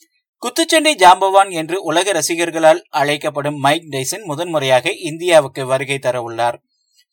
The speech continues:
ஆசிய விளையாட்டுப் போட்டிகளில் பதக்கம் வென்ற வீரர், வீராங்கனைகள் பிரதமர் நரேந்திர மோடியை நேரில் சந்தித்து வாழ்த்து பெற்றனர். திரைச்செய்திகள். கமல் நடிக்கவுள்ள இந்தியன் இரண்டு திரைப்படத்தில்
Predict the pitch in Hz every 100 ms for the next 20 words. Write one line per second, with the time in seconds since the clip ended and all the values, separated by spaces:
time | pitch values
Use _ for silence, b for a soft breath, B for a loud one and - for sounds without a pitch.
0 | _ _ _ - 190 269 302 277 196 196
1 | 202 202 175 175 170 170 190 - 151 -
2 | 185 170 147 147 160 143 170 185 160 147
3 | 147 143 139 123 156 - - 160 160 160
4 | 147 143 202 240 180 156 135 135 139 131
5 | 143 180 180 143 131 123 180 156 131 135
6 | - 135 117 107 107 110 _ _ _ _
7 | _ _ _ _ _ _ _ - 262 294
8 | 180 143 123 117 117 - _ - - -
9 | - - - - - - - - - -
10 | - 190 233 302 254 190 196 170 165 170
11 | 196 175 190 226 254 247 247 _ _ 165
12 | 175 190 190 180 160 _ 165 165 160 143
13 | 135 160 147 139